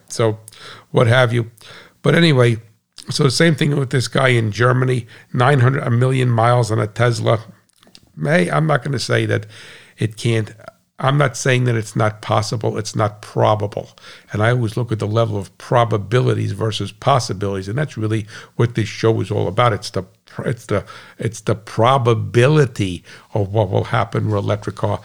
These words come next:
not the possibilities, all right? Yeah, the possibilities you could drive it a million miles, all right? Now, I did some research, for whatever it's worth, and supposedly the battery replacement cost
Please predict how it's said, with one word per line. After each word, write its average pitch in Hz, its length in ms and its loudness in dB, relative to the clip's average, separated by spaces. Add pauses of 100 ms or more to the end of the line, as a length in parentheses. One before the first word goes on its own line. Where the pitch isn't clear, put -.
(260)
not 107 500 0 (280)
the 104 40 0
possibilities, 90 1120 -2
all 110 100 0
right? 143 220 2 (120)
Yeah, 143 160 2
the 101 80 -4
possibilities 123 600 -2
you 131 60 -2
could 131 220 -2
drive 170 200 4
it 123 60 -2
a 117 60 2
million 107 340 0
miles, 104 460 -4
all 107 200 -6
right? 123 120 0 (580)
Now, 127 180 4 (140)
I 135 80 4
did 151 320 4
some 160 420 0 (360)
research, 127 720 0
for - 340 -12
whatever 120 300 2
it's - 160 -6
worth, 113 360 2 (840)
and 123 280 4
supposedly 147 1000 4 (600)
the 110 40 4
battery 156 680 2 (140)
replacement 120 720 0 (400)
cost 120 520 2